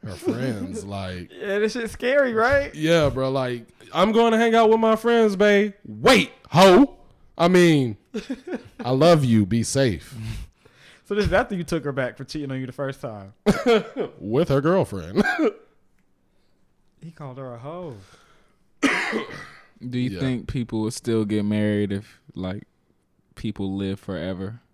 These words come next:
Speaker 1: Nah.
Speaker 2: Yeah.
Speaker 3: Yeah.
Speaker 1: If
Speaker 3: I
Speaker 1: we
Speaker 3: think that would be the cr-,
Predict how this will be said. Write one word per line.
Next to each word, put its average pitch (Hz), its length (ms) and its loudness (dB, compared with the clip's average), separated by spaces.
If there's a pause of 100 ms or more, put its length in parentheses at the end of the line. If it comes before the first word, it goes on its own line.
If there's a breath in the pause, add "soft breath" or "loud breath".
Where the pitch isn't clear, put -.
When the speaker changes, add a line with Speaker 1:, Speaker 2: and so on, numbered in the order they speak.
(200)
Speaker 1:
Nah. 78 460 -10 (300)
Speaker 2:
Yeah. 117 360 -6 (580)
Speaker 3:
Yeah. 104 280 -8
Speaker 1:
If 139 400 0
Speaker 3:
I 120 120 2
Speaker 1:
we 151 60 6
Speaker 3:
think 156 140 4
that 143 120 6
would 131 100 0
be 131 80 2
the 123 140 0
cr-, 113 240 -14